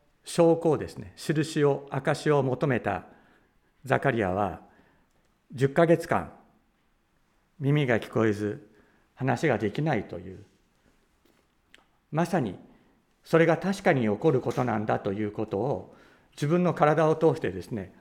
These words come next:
その証を受け取ったわけです。で、このこと、皆さん、どのように感じられますか？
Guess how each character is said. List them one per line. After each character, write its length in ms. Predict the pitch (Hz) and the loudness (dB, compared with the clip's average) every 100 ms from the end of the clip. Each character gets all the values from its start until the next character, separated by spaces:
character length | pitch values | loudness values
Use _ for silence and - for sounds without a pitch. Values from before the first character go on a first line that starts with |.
| _ | _
そ 120 | 139 | -2
の 100 | 117 | -2
証 360 | 117 135 - 139 | 0 -2 0 0
を 320 | 127 131 - _ _ _ | 0 -4 -16 _ _ _
受 160 | 139 135 | -2 0
け 60 | |
取 120 | 131 120 | 0 -2
っ 40 | |
た 80 | 113 | -2
わ 80 | 101 | -4
け 100 | 82 | -10
で 120 | - | -18
す。 140 | _ _ _ _ _ _ _ _ _ 220 _ 165 _ _ _ _ _ _ _ _ | _ _ _ _ _ _ _ _ _ _ _ -20 _ _ _ _ _ _ _ _
で、 100 | 143 | -8
こ 140 | - | -2
の 100 | 185 | -2
こ 120 | 202 185 | 0 -2
と、 80 | |
皆 160 | 135 160 | -2 -2
さ 120 | 156 | -4
ん、 160 | 110 - - | -4 -10 -6
ど 180 | 139 208 | -4 -2
の 120 | 240 | 0
よ 140 | 117 | -2
う 20 | |
に 160 | 87 85 - _ - | -4 -10 -16 _ -10
感 200 | 113 107 | -8 -6
じ 80 | |
ら 100 | 107 | -4
れ 100 | 104 95 | -4 -6
ま 120 | 104 | -10
す 100 | |
か？ 120 | - | -16